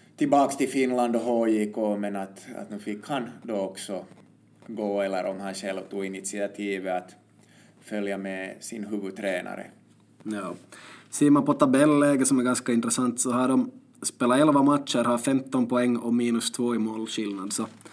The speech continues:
Speaker 2: ovanligt att ha minus två i målskillnad med femton poäng, men leder gör Inter på sjutton poäng. Har spelat en match mindre, men att man är som bara två poäng från serieledning med en match mer spelad. Så det är ju ingen panik ännu för H J K att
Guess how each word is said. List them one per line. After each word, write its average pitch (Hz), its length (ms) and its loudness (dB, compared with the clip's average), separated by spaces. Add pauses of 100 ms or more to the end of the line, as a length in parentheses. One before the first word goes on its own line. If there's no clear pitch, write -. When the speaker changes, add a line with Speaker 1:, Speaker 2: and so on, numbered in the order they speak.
(1000)
Speaker 2:
ovanligt 135 440 6
att 131 80 2
ha 131 80 4
minus 127 320 4
två 135 240 4
i - 20 6
målskillnad 123 580 2
med 120 160 0 (260)
femton 113 500 -2
poäng, 113 240 -2
men 120 240 0 (480)
leder 127 440 6
gör 123 240 6
Inter 123 400 2
på 110 360 -2
sjutton 123 580 0
poäng. 104 380 -6 (680)
Har 113 180 -4
spelat 110 300 -4
en 107 140 -2
match 107 220 -4
mindre, 107 320 0
men 104 120 -4
att 101 140 -6
man 107 120 -2
är 107 60 -4
som 113 160 0
bara 113 160 -2
två 117 300 0
poäng 113 280 -2
från 110 200 -4
serieledning 107 800 -4 (800)
med 95 160 -4
en 98 80 -2
match 95 240 -4
mer 92 140 -2
spelad. 104 460 -2
Så 143 100 0
det 120 100 2
är 117 40 4
ju 117 100 4
ingen 117 200 2
panik 113 480 0
ännu 110 180 0
för 110 120 -4
H 107 200 -2
J 107 140 -2
K 104 200 -4
att - 200 -10